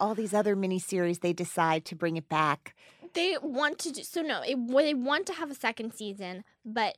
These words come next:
Speaker 2: you know, they wouldn't know if they got it until, like, three or four episodes in.
Speaker 1: And that was extraordinary, and you were in Halifax.
Speaker 2: It was Halifa-, it was Nova Scotia, Halifax for four months. It was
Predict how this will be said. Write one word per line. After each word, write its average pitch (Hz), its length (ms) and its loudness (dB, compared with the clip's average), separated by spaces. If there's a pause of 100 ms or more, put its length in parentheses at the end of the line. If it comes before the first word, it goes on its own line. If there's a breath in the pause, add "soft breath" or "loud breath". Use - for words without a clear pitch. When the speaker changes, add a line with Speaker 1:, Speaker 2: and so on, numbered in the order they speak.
(120)
Speaker 2:
you 285 140 0
know, 226 220 -2
they 220 240 0
wouldn't 240 340 -2
know 240 320 0
if 233 100 -4
they 220 160 -4
got 202 280 -2
it 190 120 -2
until, 208 440 -8
like, 185 220 -10 (160)
three 220 200 -8
or 208 60 -8
four 202 280 -14
episodes 190 500 -10
in. 165 300 -10
Speaker 1:
And 214 140 4
that 190 140 2
was 185 160 -4
extraordinary, 170 680 -4
and 170 80 0
you 175 80 0
were 175 80 0
in 165 80 -2
Halifax. - 920 -8 (160)
Speaker 2:
It 277 100 -6
was 277 140 0
Halifa-, 269 540 0
it 277 80 -2
was 277 120 -2
Nova 262 320 0
Scotia, 247 580 -4
Halifax 202 880 -4
for 214 540 -4
four 277 380 -4
months. 202 580 -4 (340 soft breath)
It 233 140 -2
was 254 300 -2